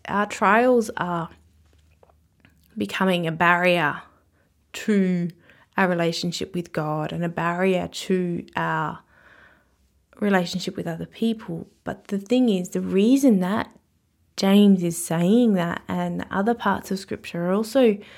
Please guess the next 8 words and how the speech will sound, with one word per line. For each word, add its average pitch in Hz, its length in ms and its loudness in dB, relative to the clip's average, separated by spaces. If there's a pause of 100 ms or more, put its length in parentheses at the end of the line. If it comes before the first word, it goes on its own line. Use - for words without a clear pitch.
(240)
reflecting 214 640 0
similar 196 460 0
themes 196 560 0
is 190 180 -2
that - 300 -6 (1040)
they 254 100 0
can 269 180 0
be 220 500 2